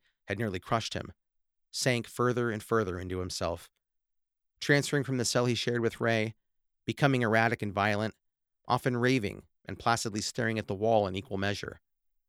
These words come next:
After an incident, which took six guards to subdue, Roy was sent to the state mental institution, also conveniently located in Salem,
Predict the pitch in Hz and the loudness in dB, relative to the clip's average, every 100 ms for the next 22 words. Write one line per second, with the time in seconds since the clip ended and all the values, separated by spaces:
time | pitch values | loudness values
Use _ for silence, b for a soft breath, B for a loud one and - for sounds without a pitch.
0 | _ _ _ _ _ _ - 147 - 135 | _ _ _ _ _ _ -4 -4 -2 -2
1 | 117 160 - 90 92 - _ - 113 - | -2 -4 -6 -8 -10 -14 _ -10 -6 -4
2 | 135 - 147 - 127 135 110 - 101 95 | -4 -4 -6 -4 0 0 0 -6 -6 -6
3 | 92 117 92 92 _ _ _ _ _ _ | -2 -2 -2 -4 _ _ _ _ _ _
4 | _ 131 180 185 151 160 143 117 - 135 | _ 4 6 6 4 0 -2 -6 -4 -4
5 | 123 135 156 120 101 - - 101 87 - | 0 -2 0 -2 -4 -10 -10 -6 -6 -8
6 | - - _ _ _ - 135 156 123 120 | -12 -18 _ _ _ 0 2 2 -2 -4
7 | 104 147 120 104 95 - 101 92 - 131 | -2 -2 -2 -2 -4 -4 -6 -6 -2 0
8 | 110 50 | 0 -6